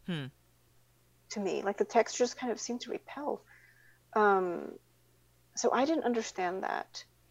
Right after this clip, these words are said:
Speaker 2: Um, but I
Speaker 1: Yeah.
Speaker 2: felt like, you know, it's like above the neck, it's Alexander McQueen. Below the neck, it's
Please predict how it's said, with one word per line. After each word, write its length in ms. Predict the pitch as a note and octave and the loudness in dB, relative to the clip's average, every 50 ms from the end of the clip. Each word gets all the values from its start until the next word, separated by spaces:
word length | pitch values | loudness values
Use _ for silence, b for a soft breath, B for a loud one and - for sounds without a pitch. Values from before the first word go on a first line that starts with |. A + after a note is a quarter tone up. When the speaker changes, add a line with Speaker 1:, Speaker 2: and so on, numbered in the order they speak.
| b b b b b b b b b b b b b - | b b b b b b b b b b b b b 0
Speaker 2:
Um, 640 | G#3+ G#3+ G3+ G3+ F#3+ F#3+ F#3+ F#3+ F#3 F3+ - - - - - _ _ _ _ _ - | 0 2 2 0 0 -2 -4 -6 -6 -8 -10 -12 -14 -18 -20 _ _ _ _ _ 0
but 120 | A3+ A3+ | 4 6
I 80 | A#3+ A#3+ | 6 6
Speaker 1:
Yeah. 0 | |
Speaker 2:
felt 380 | D#3 C#3+ C#3+ B3+ C4 B3+ - - - | 6 4 4 4 4 4 2 0 2
like, 280 | B3 A#3+ A#3 A3+ A3+ - - - - | 4 6 6 4 4 0 -6 -2 2
you 80 | C#4 | 6
know, 120 | C#4+ C4 A#3+ | 10 10 10
it's 120 | A#3+ - | 10 12
like 220 | B3+ A#3 A3+ - B B B B B B B | 10 8 8 6 B B B B B B B
above 360 | - - - - A#3+ B3+ C4 | 10 12 12 12 12 12 12
the 80 | D4+ | 8
neck, 520 | D#4 D4+ C#4 B3 A#3 A#3+ B3 D4 D#4 - - | 8 10 12 12 12 12 12 12 8 6 0
it's 180 | - C4+ - - | 0 0 4 6
Alexander 580 | A#3+ A#3+ A#3+ A#3+ A3+ A3 A3+ G#3+ G#3+ G#3+ G#3+ | 8 8 8 8 8 6 6 6 6 6 4
McQueen. 640 | G#3 G#3 G3+ - - - F3+ - - - - - - - _ - | 4 4 2 0 -2 -4 -4 -2 -4 -4 -6 -8 -10 -12 _ 4
Below 380 | F#3+ G3+ G3 G3 G3+ A3 C4+ D4+ | 6 8 10 12 12 12 12 12
the 100 | F4 D4+ | 10 8
neck, 420 | A#3+ G3+ F#3+ F#3 G3+ A#3+ - - - | 8 8 8 8 6 4 2 0 0
it's 300 | A3 G#3 - - - | 0 0 0 -2 -12